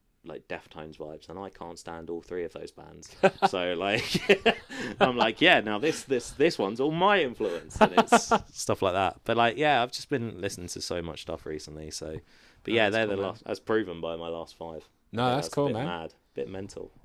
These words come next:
Speaker 2: All right, wicked. Thank you, Tom, for coming in.
Speaker 1: It's a pleasure.
Speaker 2: Um,
Speaker 1: Thank you for having me.
Speaker 2: it's fa-, glad we finally got this sorted after all this time.
Speaker 1: Yeah.
Speaker 2: But yeah.
Speaker 1: We got there.
Speaker 2: Yeah, we did. Thank you, guys. Thank you for tuning in,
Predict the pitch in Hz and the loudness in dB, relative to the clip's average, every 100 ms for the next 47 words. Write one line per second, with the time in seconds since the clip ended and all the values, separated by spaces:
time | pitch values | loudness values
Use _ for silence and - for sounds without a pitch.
0 | - - 131 107 143 - 113 - 139 - | -14 -6 -4 -2 -4 0 0 6 6 6
1 | 127 131 127 - 131 123 123 160 208 - | 2 0 0 0 4 6 6 6 4 -2
2 | 113 117 120 117 120 123 123 110 - 98 | 0 4 6 6 6 6 4 4 2 2
3 | 98 87 80 80 - - - - - 127 | -2 -2 -4 0 2 0 -4 -6 2 4
4 | 101 120 120 120 120 110 - 117 113 107 | 2 4 4 4 0 -4 -2 -2 0 0
5 | 113 - - 135 123 113 110 113 110 107 | -2 2 4 6 8 6 6 2 0 -2
6 | - 160 185 - - - 147 185 196 - | 4 4 4 0 -18 2 6 8 8 2
7 | - - - - - 131 107 180 208 - | -10 -14 -12 -6 2 2 6 4 4 0
8 | - 123 110 101 98 - - - 113 107 | -6 0 2 4 2 0 -20 -8 -2 0
9 | 107 104 90 - - - - - 156 160 | 0 0 0 -2 -10 -20 -20 2 6 6
10 | 151 147 147 147 - - 143 - - - | 6 8 10 8 4 2 2 4 2 6
11 | 131 131 135 143 143 | 6 8 6 6 4